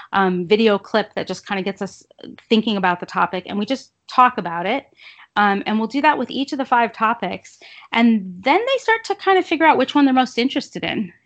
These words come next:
And, um, they'll usually meet in groups in my classroom. Like, "I'm interested in this topic," and they'll meet over here. And these pe-, some people are like, "Well, I kinda wanna write about two different topics."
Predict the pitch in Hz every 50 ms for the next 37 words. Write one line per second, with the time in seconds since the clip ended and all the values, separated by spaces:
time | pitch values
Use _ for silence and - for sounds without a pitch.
0 | _ - - 208 202 196 202 202 196 196 196 196 196 180 - - - - - -
1 | - _ - - 214 202 196 196 190 190 190 - - - 190 214 214 208 202 220
2 | 233 226 262 254 226 220 233 - - 214 185 208 226 233 - - 214 196 185 175
3 | 170 - 202 202 214 - - 190 175 170 170 165 170 - 247 302 359 349 349 339
4 | - 339 294 - 339 302 302 311 311 - - - 269 247 - 202 185 - 185 185
5 | 185 185 185 - - - 196 190 196 190 185 185 175 190 180 160 190 185 180 180
6 | 180 180 185 190 196 - - 233 - - 247 247 233 - 247 233 233 226 226 233
7 | 247 247 320 320 311 311 - - 349 349 349 359 349 339 330 339 330 330 320 311
8 | - - - - 339 320 349 - 330 311 302 - 285 269 - 262 247 - -